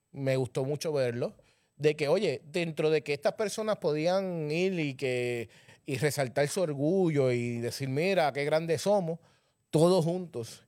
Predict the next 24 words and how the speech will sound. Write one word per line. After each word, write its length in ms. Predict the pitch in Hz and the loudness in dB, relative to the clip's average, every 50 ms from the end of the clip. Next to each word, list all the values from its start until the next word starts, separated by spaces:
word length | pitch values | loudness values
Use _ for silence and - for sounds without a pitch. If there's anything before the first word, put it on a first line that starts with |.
| _ - | _ -4
iban, 440 | 185 220 240 220 208 220 277 254 - _ _ _ - | -2 0 2 2 2 2 0 -6 -16 _ _ _ -12
se 160 | - - 143 | -4 -2 0
arrodillaban 800 | 131 131 131 127 123 123 127 147 175 214 220 175 156 170 226 220 _ _ _ _ _ _ _ _ _ _ | 0 0 0 0 0 0 2 4 6 6 6 4 2 -2 -4 -10 _ _ _ _ _ _ _ _ _ _
y 140 | - 139 147 | -2 2 2
le 80 | 151 | 4
daban 300 | 135 135 135 147 156 165 | 4 4 4 4 2 2
gracias 340 | 151 151 151 139 - 151 135 | 2 2 2 2 0 -2 -2
al 140 | 147 143 127 | -2 -2 -2
Señor 500 | - 160 143 143 147 143 143 156 147 135 _ _ _ _ _ _ _ _ | -2 -4 -2 -2 -2 -2 -2 -2 -6 -10 _ _ _ _ _ _ _ _
por 200 | 127 123 120 127 | 0 0 0 0
ese 240 | 117 - 147 135 | 0 -2 -2 -2
día 280 | 143 151 160 147 139 135 | -2 0 0 2 2 2
y 60 | 127 | 0
por 140 | 120 127 117 | 0 0 0
la 60 | 113 | 0
victoria 380 | 110 110 - - 123 117 120 120 | -2 -2 -2 -2 -2 0 0 0
de 60 | 117 | -2
ese 180 | 110 - 131 120 | -2 -2 -4 -4
día. 260 | 123 123 117 - - - - - _ _ _ _ | -2 -4 -4 -6 -6 -10 -16 -20 _ _ _ _
En 300 | - 202 190 196 190 190 | 0 2 4 4 4 4
medio 540 | 208 240 262 247 202 160 147 131 131 135 151 | 4 6 6 6 4 4 2 2 2 2 2
y 100 | 147 139 | 2 2
al 120 | 139 139 - | 0 0 -2
frente 680 | - - 185 196 226 214 190 165 - 143 135 131 - | -2 0 0 0 0 -2 -4 -6 -6 -8 -8 -8 -8